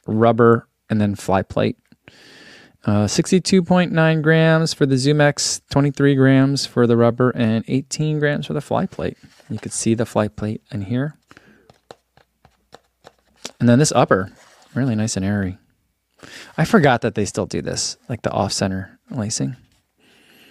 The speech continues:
But yeah, strong smell, very strong, um, plasticky smell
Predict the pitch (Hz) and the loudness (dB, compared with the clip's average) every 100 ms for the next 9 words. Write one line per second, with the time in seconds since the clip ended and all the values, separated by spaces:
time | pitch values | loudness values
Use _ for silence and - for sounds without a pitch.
0 | - - 135 175 104 _ _ _ _ _ | -4 4 6 6 0 _ _ _ _ _
1 | - - - - - - _ _ - - | -20 -20 -20 -20 -20 -20 _ _ -8 -6
2 | - 165 165 165 - 127 110 82 _ _ | 2 4 4 0 -2 -2 -2 -4 _ _
3 | _ - 131 139 143 135 - 127 123 117 | _ -8 2 6 6 4 4 6 6 6
4 | 113 - 127 113 110 104 98 - - - | 2 0 2 6 6 4 2 -2 -14 -4
5 | 117 110 - 131 127 120 113 - - - | 0 0 -4 -4 -2 0 -2 -12 -20 -12
6 | - 131 120 156 | 0 2 4 2